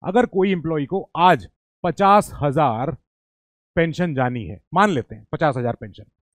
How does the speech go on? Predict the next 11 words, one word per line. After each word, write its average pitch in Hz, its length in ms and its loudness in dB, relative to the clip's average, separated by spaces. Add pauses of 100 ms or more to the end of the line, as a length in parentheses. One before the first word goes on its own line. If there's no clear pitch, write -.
(240)
ठीक 147 220 -2
है, 92 80 -14 (680)
आज 151 140 2
के 131 80 -4
हिसाब 92 120 -6
से। - 440 -20 (280)
अब 180 240 2 (180)
ये 165 120 0
पचास 160 280 0
हजार 143 160 0
पेंशन 123 340 -10